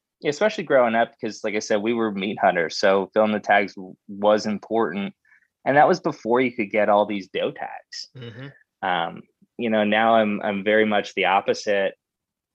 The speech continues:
Speaker 1: and watch the show, uh, Yellowstone. I think most folks probably do. Um, anybody who's ever really wanted to be a cowboy in Montana does anyway.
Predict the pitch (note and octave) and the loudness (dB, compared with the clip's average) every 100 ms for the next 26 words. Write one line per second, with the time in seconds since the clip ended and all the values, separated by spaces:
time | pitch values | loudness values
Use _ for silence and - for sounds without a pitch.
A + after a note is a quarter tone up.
0 | _ _ _ A#2 G#2+ G#2 G2+ G2 F#2+ - | _ _ _ 0 2 2 -2 -6 -12 -16
1 | - _ _ _ _ _ _ _ _ _ | -20 _ _ _ _ _ _ _ _ _
2 | _ _ _ _ _ - B2 D#3 F#3+ - | _ _ _ _ _ -10 0 0 0 -4
3 | C3 - A2+ A2 G2+ F#2 F2 E2 - A2+ | -2 4 6 6 4 2 0 -6 -10 -2
4 | A2 G#2+ G2+ - F#2+ F2+ G#2 F3 G#2+ F#2+ | 4 6 4 2 -2 0 -2 -2 0 0
5 | F#2 - F2 - G2 F2 F2 D#2+ E2+ F2+ | 0 -4 -4 -4 -4 -4 -4 -6 -4 -4
6 | - _ F#2+ F2 F2 F2 F#2 - _ - | -6 _ -2 0 0 -2 -6 -12 _ -8
7 | G#2 G#2 G2+ G2 F2+ G2 F#2+ F#2 F#2 F2+ | -2 2 6 6 4 0 2 2 2 -6
8 | - G2 F#2 F2+ F2+ F#2 F2 F2 F2+ - | -4 -2 0 0 0 -2 -4 -4 -4 0
9 | F#2+ F#2 F2+ F2 F2 E2+ - F2+ F2+ F2 | 0 2 0 0 -2 -6 -6 -4 -4 -6
10 | F2 F2+ F2 F2+ F2+ | -8 -6 -2 0 0